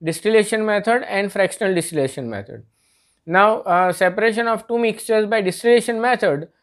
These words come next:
uh, can be two liquids which, but should have an boiling point,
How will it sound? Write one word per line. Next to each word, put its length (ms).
uh, 380
can 240
be 120
two 360
liquids 580
which, 360
but 240
should 220
have 260
an 180
boiling 420
point, 340